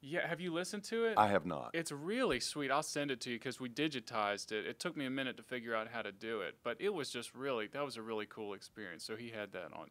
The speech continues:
Speaker 1: I, we put it on
Speaker 2: I,
Speaker 1: C D.
Speaker 2: I've got it on the C, but I don't have a C D player anymore.
Speaker 1: Well, I'll send you the M P three. I put it online, too.
Speaker 2: Okay.
Speaker 1: I guess that now I need to make it, I,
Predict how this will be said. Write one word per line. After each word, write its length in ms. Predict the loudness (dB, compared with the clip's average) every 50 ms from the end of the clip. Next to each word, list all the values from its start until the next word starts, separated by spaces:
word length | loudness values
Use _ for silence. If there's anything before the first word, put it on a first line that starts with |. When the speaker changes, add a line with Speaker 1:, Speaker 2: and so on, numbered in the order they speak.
| -10 -10
Speaker 1:
I, 60 | -10 -8 -8 -10
we 80 | -8
put 180 | -6 -4 -4 -4
it 80 | 0
on 80 | 6 6
Speaker 2:
I, 60 | 8
Speaker 1:
C 60 | 12 12
D. 40 | 12
Speaker 2:
I've 140 | 12 12
got 220 | 12 12 12 12 12
it 120 | 12 12
on 140 | 12 10 10
the 100 | 8 6
C, 240 | 6 4 0 0 -2 6
but 240 | 12 12 12 12
I 80 | 12 12
don't 200 | 12 12 10 8
have 120 | 6 4 4
a 60 | 4
C 240 | 2 2 2 2 2
D 180 | 0 -2 -4
player 380 | -2 0 2 2 2 2 -2 -6
anymore. 220 | -6 -4 0 4 4
Speaker 1:
Well, 60 | 6
I'll 120 | 8 8 6
send 240 | 6 4 2 2 2
you 80 | 2
the 120 | 0 0 0
M 160 | 0 -2 -2
P 120 | -6 -8
three. 280 | -6 -4 -2 0 2 2
I 60 | 0
put 200 | 0 0 -2 0
it 60 | 0
online, 500 | -2 -2 -4 -4 -4 -4 -4 -4 -4 -6
too. 160 | -10 -8 -2 0
Speaker 2:
Okay. 380 | 0 0 0 -2 -4 -6 -4 0 2
Speaker 1:
I 80 | 4 4
guess 200 | 4 4 4 2
that 100 | 0 2
now 180 | 4 6 6
I 80 | 6 4
need 140 | 2 0 -2
to 80 | -2
make 200 | -2 -2 -2 -4
it, 60 | -2
I, 220 | 2 6 6 6